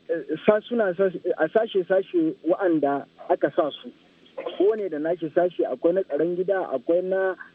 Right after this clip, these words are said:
kasafin kuɗi, akwai na tsaro, eh,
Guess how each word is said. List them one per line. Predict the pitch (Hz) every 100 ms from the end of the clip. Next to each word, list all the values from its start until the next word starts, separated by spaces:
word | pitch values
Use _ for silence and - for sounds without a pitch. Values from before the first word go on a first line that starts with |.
| -
kasafin | 180 - - 190
kuɗi, | 392 403 392 147
akwai | - 190 190
na | 190 190 190 180 - -
tsaro, | - 143 381 359 - _ _ _ - -
eh, | 175